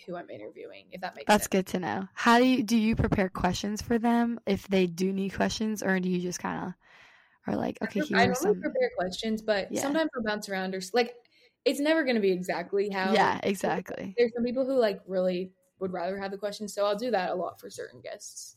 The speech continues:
Speaker 2: Yeah, that's so cool. I know. I've just been, like, wanting to get better at, like, making questions for people 'cause I, 'cause for me, I just, like,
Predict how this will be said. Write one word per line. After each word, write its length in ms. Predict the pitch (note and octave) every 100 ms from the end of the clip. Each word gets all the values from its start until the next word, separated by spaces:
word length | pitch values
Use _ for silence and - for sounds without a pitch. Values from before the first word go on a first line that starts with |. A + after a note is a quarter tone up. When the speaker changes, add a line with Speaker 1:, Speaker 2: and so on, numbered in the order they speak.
| -
Speaker 2:
Yeah, 300 | G3 G3 - G#3+
that's 240 | A3 E4 D#4+
so 160 | D#4+ D4+
cool. 260 | C#4 A3
I 120 | - A#3
know. 140 | G#3
I've 280 | G#3 G#3+ G3+
just 220 | B3 -
been, 160 | C4 A3+
like, 160 | G3+ G3
wanting 280 | F#3+ F#3+
to 60 | F#3+
get 200 | F#3+ G3
better 320 | F3+ F3 F3+
at, 240 | F3 - -
like, 260 | F#3+ - - - - G3+
making 340 | F3+ - F3
questions 680 | - F3+ - F3 - - - _ - - -
for 180 | A#3+ A3
people 400 | G#3+ F#3 F#3 -
'cause 160 | -
I, 140 | - - _ _ _ - -
'cause 220 | A#3+ F#3+
for 160 | - G3+
me, 300 | F#3+ F#3 F#3
I 220 | - F3
just, 300 | F3 F3 -
like, 300 | F#3 F#3